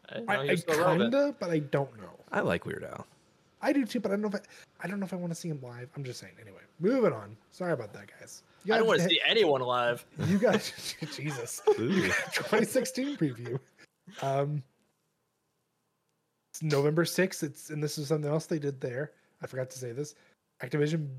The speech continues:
Speaker 2: Blizzard established a new T V and film studio, Activision Blizzard Studios.
Speaker 3: Has anything come out of it? The Warcraft
Speaker 2: Like,
Speaker 3: movie,
Speaker 2: like
Speaker 3: maybe?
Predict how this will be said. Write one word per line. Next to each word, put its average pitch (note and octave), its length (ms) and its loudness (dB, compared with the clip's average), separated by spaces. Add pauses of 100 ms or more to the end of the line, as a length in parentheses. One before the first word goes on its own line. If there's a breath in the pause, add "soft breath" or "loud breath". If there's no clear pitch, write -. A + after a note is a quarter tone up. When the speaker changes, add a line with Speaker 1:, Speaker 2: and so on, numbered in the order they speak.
Speaker 2:
Blizzard F3 420 -4
established B2+ 500 -8
a B2+ 40 -18
new C3 200 -6
T D#3 260 -4
V D#3 220 -2
and D3+ 140 -4
film F#3+ 220 -2
studio, B2 400 -4
Activision C#3 760 -6
Blizzard C3 440 -2
Studios. D3 640 -2 (220)
Speaker 3:
Has F#2+ 100 -10
anything C#3 300 -4
come B2+ 140 -4
out A#2+ 160 0
of C3 80 0
it? C#3+ 140 -2 (2750)
The F#2+ 80 -2
Warcraft A#2+ 540 0
Speaker 2:
Like, D3 80 -2
Speaker 3:
movie, C#3+ 120 0
Speaker 2:
like D#3+ 160 4
Speaker 3:
maybe? E3+ 220 -6